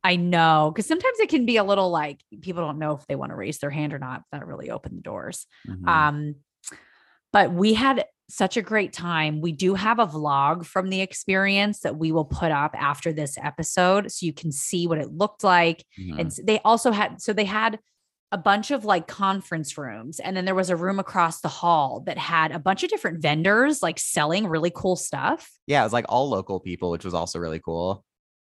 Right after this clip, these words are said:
Speaker 1: Yes. And did you, and what did you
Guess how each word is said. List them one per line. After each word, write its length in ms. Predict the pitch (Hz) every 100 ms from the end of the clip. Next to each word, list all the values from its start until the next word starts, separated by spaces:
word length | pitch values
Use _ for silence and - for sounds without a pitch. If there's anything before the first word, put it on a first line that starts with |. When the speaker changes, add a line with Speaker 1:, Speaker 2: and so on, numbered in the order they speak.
| _ _ _ _ _ _ -
Speaker 1:
Yes. 800 | 170 180 180 160 98 160 - - -
And 520 | 190 170 160 165 156 - _ _ _ _ _ _ -
did 240 | - 202 -
you, 140 | 247
and 240 | 226 214 -
what 260 | 185 180 202
did 200 | 220 202
you 420 | 196 190 190